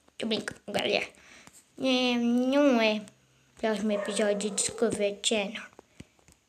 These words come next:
Podia ser. É. Que é do Discover Channel.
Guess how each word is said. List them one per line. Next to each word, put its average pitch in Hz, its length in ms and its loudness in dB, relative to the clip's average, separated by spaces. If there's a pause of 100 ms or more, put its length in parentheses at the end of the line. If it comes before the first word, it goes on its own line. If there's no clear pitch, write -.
(160)
Podia 247 320 2
ser. 247 400 2 (800)
É. 208 300 -2 (1200)
Que 240 100 -2
é 233 80 4
do 233 160 0
Discover 240 640 4
Channel. 214 520 4